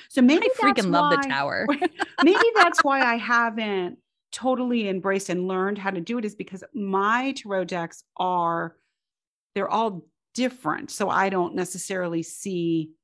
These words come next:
Speaker 1: that same theme going through them. Okay. So that's
Speaker 2: Mm-hmm.
Speaker 1: my limitation. I just have to get a different deck.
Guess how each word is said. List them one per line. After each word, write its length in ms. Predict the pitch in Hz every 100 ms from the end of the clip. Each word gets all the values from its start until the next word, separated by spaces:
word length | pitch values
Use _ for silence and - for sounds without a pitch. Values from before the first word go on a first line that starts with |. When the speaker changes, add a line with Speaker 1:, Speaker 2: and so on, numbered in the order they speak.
| -
Speaker 1:
that 240 | 175 -
same 240 | - 202 180
theme 320 | - 196 185
going 180 | 170 156
through 140 | 156
them. 160 | 165 - -
Okay. 140 | - 240
So 100 | 247
that's 240 | 226 240
Speaker 2:
Mm-hmm. 100 | 240
Speaker 1:
my 160 | 202 185
limitation. 580 | 175 165 156 160 - -
I 120 | 196
just 140 | 208
have 100 | 214
to 80 | 208
get 100 | 196
a 40 | 180
different 300 | 175 156 151
deck. 200 | 147